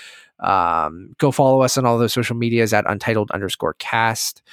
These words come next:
Uh, drop us a review if you would be so kind on that trilogy of podcasts I just mentioned. Uh, it really helps us out.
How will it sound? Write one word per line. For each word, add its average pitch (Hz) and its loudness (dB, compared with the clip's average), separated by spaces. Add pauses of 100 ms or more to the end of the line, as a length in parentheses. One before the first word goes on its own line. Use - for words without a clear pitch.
(260)
Uh, 101 0
drop 170 2
us 175 0
a 151 -2
review 143 2
if 147 0
you 147 2
would 139 2
be 135 0
so 127 0
kind 123 -2
on 98 -2
that 110 -2
trilogy 110 -2
of 98 -4
podcasts 98 -4
I 101 -4
just 95 -8
mentioned. 104 -8 (360)
Uh, 82 2
it 78 -2
really 101 0
helps - -4
us - -6
out. 98 0